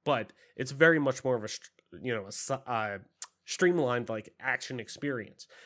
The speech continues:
And I feel like Mass Effect really went that direction that threw a lot of, you know, BioWare's long-term fans off. And I,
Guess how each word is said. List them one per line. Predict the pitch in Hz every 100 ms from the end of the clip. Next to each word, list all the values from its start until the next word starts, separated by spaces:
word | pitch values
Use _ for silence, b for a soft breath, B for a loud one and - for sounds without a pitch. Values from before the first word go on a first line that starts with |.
| B
And | 127
I | 131
feel | 226 226
like | 151 143
Mass | 151 180
Effect | 135 123 117
really | 131 117
went | 104 98 123 160 -
that | 117 110
direction | 104 110 175 - - 101 98 _ _ _ _ _ -
that | 123 113 107 - -
threw | 151 147 170
a | 151
lot | 135 127
of, | 120 110 -
you | 135
know, | 123
BioWare's | 110 107 120 123 120 113
long-term | 113 113 110 110
fans | 110 104 95 -
off. | 147 98 -
And | 107
I, | 110